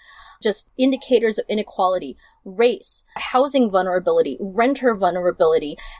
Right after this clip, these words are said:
access to services, all of these things really mapped almost exactly geographically on the numbers of case rates. And so we wanted to really look into why that was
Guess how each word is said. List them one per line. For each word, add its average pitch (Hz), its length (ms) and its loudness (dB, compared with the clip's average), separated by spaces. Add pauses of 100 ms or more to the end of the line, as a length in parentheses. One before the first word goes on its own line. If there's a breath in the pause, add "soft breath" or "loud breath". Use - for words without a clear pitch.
(120)
access 247 460 0
to 247 140 2
services, 190 760 2 (320 loud breath)
all 240 240 4
of 247 120 2
these 220 260 -4
things 208 380 -4 (260 soft breath)
really 247 460 -6
mapped 226 580 -2
almost 349 440 0 (160)
exactly 226 680 0
geographically 185 800 0 (320 loud breath)
on 202 400 0
the 190 80 2
numbers 196 380 2
of 160 120 -2
case - 340 -6
rates. 143 380 2
And 196 160 -2
so 240 180 2
we 247 100 0
wanted 311 340 0
to 277 120 0
really 247 260 4
look 202 220 4
into 185 280 -4
why 190 300 0
that 247 220 0
was 180 440 -4